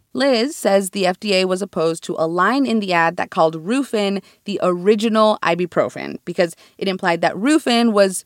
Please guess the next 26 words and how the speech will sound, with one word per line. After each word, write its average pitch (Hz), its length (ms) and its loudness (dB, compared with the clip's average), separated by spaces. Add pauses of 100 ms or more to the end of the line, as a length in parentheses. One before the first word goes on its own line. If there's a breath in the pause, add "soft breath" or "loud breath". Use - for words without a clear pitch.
superior 240 840 0
to - 140 -2
Motrin 196 520 0
when 196 160 0
they 185 160 0
were 180 280 -2
chemically 180 800 -4
equivalent. - 760 -6 (400 soft breath)
Also, 196 480 0
the 190 100 -6
original 190 420 -2
ad 196 240 0
had 180 160 -6
flashed 160 560 -2
a 160 80 -2
long 170 440 0
list 165 280 -2
of 160 140 0
ibuprofen 156 580 -4
side 160 200 -2
effects 214 260 -6
across 180 280 -4
the 170 100 -10
screen 202 420 -2
really 165 220 -4
quickly, 277 440 -2